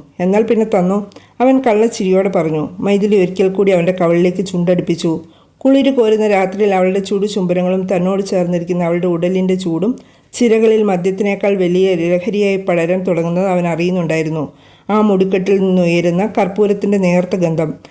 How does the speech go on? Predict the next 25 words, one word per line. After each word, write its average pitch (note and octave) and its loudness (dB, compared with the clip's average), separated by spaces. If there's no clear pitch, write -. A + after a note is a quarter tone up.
അവളെ B3 4
പുണരുന്ന A3+ 0
വേളയിൽ F#3+ 2
അവൻ്റെ F3+ 0
നാസികത്തുമ്പിൽ F#3 -2
ആ E3+ 0
ഗന്ധം E3+ -2
വല്ലാത്തൊരനുഭൂതി G#3 2
നിറച്ചു. E3+ -2
മുടി A3+ 2
വളച്ചു G3 2
കെട്ടി F#3 0
അവൾ F3 2
ക്ലിപ്പിട്ടിരിക്കുകയായിരുന്നു. F3 -2
മദ്യത്തിൻ്റെ A#3+ 2
ലഹരിയേക്കാൾ G#3 0
കൂടുതൽ G3 0
അവളെ F3+ 2
തളർത്തിയത് F3 0
ശ്രീറാമിൻ്റെ G#3 2
അധരങ്ങളുടെ F#3 0
നനവ് F3 0
കാതിൽ F#3 -2
തൊട്ടപ്പോഴാണ്. E3+ 0
അവളുടെ G3+ 0